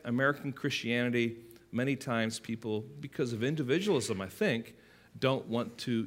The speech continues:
join a church. And unfortunately, that is not healthy. It's not healthy for you. And it really leaves the church kind of confused as to, well, why? What's, what's the problem? Why wouldn't you do that?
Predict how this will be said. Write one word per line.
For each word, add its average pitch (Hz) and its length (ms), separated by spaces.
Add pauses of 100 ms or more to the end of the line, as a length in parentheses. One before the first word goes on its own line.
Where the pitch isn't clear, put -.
join 104 560
a 92 80
church. - 480
And 135 160
unfortunately, 131 880 (840)
that 127 220
is 120 260
not 143 240
healthy. 123 380
It's - 140
not 113 100
healthy 117 260
for 98 160
you. 127 340 (560)
And 139 100
it 160 140
really 202 300 (140)
leaves 160 500 (440)
the 135 80
church - 560
kind 135 180
of 127 120
confused 151 720
as 127 180
to, 139 160
well, 123 380
why? 120 400
What's, 135 340
what's 139 240
the - 80
problem? 143 480
Why 120 160
wouldn't 147 380
you 104 100
do 95 220
that? - 200